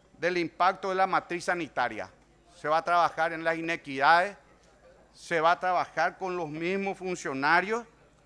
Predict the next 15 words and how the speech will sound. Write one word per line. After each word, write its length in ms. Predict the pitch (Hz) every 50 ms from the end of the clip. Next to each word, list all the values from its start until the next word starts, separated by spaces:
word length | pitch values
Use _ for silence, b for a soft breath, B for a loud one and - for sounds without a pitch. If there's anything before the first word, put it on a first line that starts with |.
| _ _ _ _ - - - _ _ _ _ _
y 320 | - 170 175 185 185 185 - -
se 200 | - - 165 151
va 160 | 151 165 180
a 60 | 185
lograr 680 | 185 180 165 151 139 143 143 156 165 170 170 180 - - _ _ _ _ _ _ _ _ _ _
que 240 | - 147 151 156 160
esas 460 | 170 - 190 180 185 180 180 175 - - - -
inequidades 1040 | 175 175 175 175 175 180 175 - - 165 156 156 156 165 175 175 175 175 175 170 - -
existentes 920 | 175 160 - 175 170 - _ - 170 165 175 180 - - 185 180 180 175 - - - _ _ _ _
en 160 | - 151 160 170
el 100 | 170 160
sistema 680 | - 170 156 - - _ - 180 175 175 180 175 175
de 100 | 175 175
salud 500 | 175 - 170 156 160 175 190 214 233 233 - - - _ _ _ _ _ _ _ _ _ _ _ _ _ _
sean 800 | - - - - - 156 156 165 175 175 180 180 180 180 175